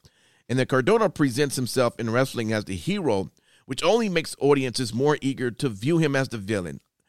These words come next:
This was magnified in July when he won the G C W title, as if he was treated, uh,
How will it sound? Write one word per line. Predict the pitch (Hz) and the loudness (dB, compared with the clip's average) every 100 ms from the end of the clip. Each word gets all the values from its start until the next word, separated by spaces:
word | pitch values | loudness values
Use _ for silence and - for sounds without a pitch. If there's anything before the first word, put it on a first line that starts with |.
| _ - | _ -4
This | 143 | -2
was | 135 107 | -2 2
magnified | 147 160 135 - 120 | 2 2 0 2 2
in | 113 | 2
July | 110 120 107 113 | -2 0 0 0
when | 117 | -2
he | 117 | -2
won | 113 | -2
the | 120 | -4
G | 95 110 | -4 -6
C | 107 | -6
W | 104 101 101 | -4 -4 -4
title, | 98 104 98 98 - - - - | -4 -2 -2 -4 -10 -20 -20 0
as | 156 165 - | 2 2 -2
if | - 147 - | 0 0 0
he | |
was | 131 120 - | -4 -4 -8
treated, | _ - 143 127 - _ | _ -4 0 0 -2 _
uh, | 120 | -4